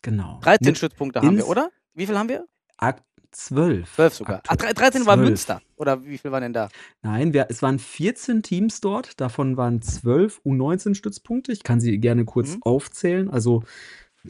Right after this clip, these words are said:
Speaker 2: Gerne.
Speaker 1: für dich am nächsten, äh, Duisburg.
Speaker 2: Mhm.
Speaker 1: Duisburg war dabei. Dann haben wir, äh, natürlich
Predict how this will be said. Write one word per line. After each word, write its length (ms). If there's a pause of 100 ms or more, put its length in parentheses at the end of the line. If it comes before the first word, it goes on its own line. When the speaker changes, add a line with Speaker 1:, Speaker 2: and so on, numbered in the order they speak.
(180)
Speaker 2:
Gerne. 300
Speaker 1:
für 180
dich 200
am 100
nächsten, 680
äh, 300
Duisburg. 640 (240)
Speaker 2:
Mhm. 80
Speaker 1:
Duisburg 400
war 80
dabei. 320 (800)
Dann 180
haben 160
wir, 260 (600)
äh, 200
natürlich 460